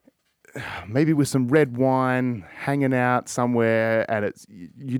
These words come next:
you don't crank it. You put it on a little bit subtly in the background, and everybody that you're sharing your company with will enjoy it. And you can talk over the top of it. You're not gonna miss anything. It, it, it's beautiful.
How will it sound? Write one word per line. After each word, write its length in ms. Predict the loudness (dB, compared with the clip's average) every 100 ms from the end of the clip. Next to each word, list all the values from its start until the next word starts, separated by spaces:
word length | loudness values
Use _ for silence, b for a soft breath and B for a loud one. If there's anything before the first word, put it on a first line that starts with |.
| -4
you 100 | 0
don't 180 | 2 0
crank 360 | 2 2 2 0
it. 120 | -2
You 80 | -2
put 200 | 0 2
it 80 | 2
on 160 | 2
a 40 | 2
little 180 | 2
bit 180 | 2 -2
subtly 280 | -2 0 0
in 80 | 0
the 80 | 0
background, 720 | 0 0 -2 -2 -2 -4 -4
and 400 | -6 -4 -8 -14 b b b -2
everybody 640 | 0 2 2 2 0 -2 _
that 100 | -6
you're 320 | -2 -2 -2 -6
sharing 500 | -12 -8 -6 -4 0
your 120 | -2
company 480 | -2 -2 -2 -2 -2
with 420 | 2 2 0 -4 b b b b
will 180 | -2 0
enjoy 460 | -2 -4 0 0 0
it. 180 | -4 -12 _ _ _ _ _ _
And 100 | -6
you 60 | -4
can 100 | -4
talk 320 | 0 2 4
over 240 | 4 4 2
the 80 | 0
top 240 | 0 2
of 160 | 2 0
it. 140 | -2
You're 80 | -2
not 140 | -2
gonna 160 | 0 0
miss 360 | 2 0 0
anything. 460 | 0 0 -2 -4 -2
It, 100 | -2
it, 180 | -2 -2
it's 160 | -4 -2
beautiful. 460 | 0 0 0 -10